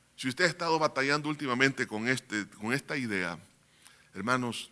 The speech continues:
de verdad, no se, no se angustie, no se perturbe. Lo mejor está en Jesús. Buen pastor, infinitas gracias, porque tú nos ayudas, Señor.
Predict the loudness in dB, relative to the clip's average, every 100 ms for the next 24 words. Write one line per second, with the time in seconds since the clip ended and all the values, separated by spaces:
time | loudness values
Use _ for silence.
0 | -20 _ _ -8 -4 -2 -2 -2 -8 -20
1 | _ -20 _ -20 -20 _ _ _ _ 0
2 | 4 6 4 2 0 -2 0 -2 -4 -10
3 | -10 -10 -10 -14 _ -20 -10 -2 -2 -2
4 | -6 -6 -4 -4 -4 -8 -10 -20 _ -8
5 | -4 -2 -4 -6 -8 -10 _ _ _ -18
6 | -10 -8 -6 -6 -8 -8 -12 -18 -20 _
7 | _ _ _ -20 -18 4 4 4 -4 -4
8 | -2 -2 -4 -16 _ -20 _ -20 -20 _
9 | _ 2 2 2 0 -2 -2 0 0 -2
10 | -4 -6 -6 -6 -10 _ _ _ _ _
11 | _ -8 -2 0 0 2 2 2 2 2
12 | 2 2 0 -2 -8